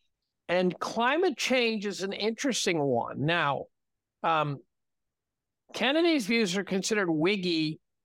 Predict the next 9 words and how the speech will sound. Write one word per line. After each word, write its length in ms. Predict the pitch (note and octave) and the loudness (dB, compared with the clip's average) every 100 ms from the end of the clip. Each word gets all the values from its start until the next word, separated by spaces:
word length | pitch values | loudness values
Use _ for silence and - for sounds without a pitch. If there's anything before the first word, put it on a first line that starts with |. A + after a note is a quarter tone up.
| _ _ _ _ - | _ _ _ _ -2
as 180 | E3 | 0
long 340 | E3 F#3 G#3 G3+ | 4 4 2 0
as 160 | F3 | -2
you 140 | F3 F3 | 0 0
don't 320 | D#3 E3 D#3+ | 2 2 2
actually 380 | D3 D#3+ - D#3 | 0 -2 0 -2
listen 440 | D3 E3 - D#3+ | 2 2 0 -2
to 100 | C#3+ | -4
him. 600 | C3+ - - D3 A2+ - | -6 -10 -4 -2 -2 -6